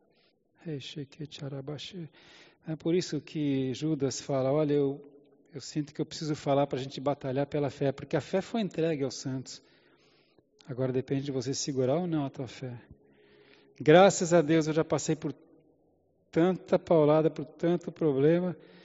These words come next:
né? E a fé continua. Se a fé é uma espada,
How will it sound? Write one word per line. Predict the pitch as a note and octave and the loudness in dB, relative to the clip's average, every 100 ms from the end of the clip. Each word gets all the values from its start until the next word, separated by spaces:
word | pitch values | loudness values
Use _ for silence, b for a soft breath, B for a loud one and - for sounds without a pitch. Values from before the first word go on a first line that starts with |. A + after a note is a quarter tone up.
| b b b b _ | b b b b _
né? | C#3 D3 D3 B B B B B B B B B - - - | -2 -2 -2 B B B B B B B B B -20 -18 -10
E | C3+ | -6
a | B2 | -4
fé | - C3 | -4 -4
continua. | C3 - C#3+ E3 C#3+ B2 A2 A2+ B B B B B B B B B B B B B | -4 -6 -10 -8 -8 -8 -12 -14 B B B B B B B B B B B B B
Se | - - | -10 -2
a | C#3 | -2
fé | - D#3 | 0 2
é | E3+ | 4
uma | E3 | 4
espada, | D3+ - - F3+ A3 D#3 | 2 0 4 6 6 2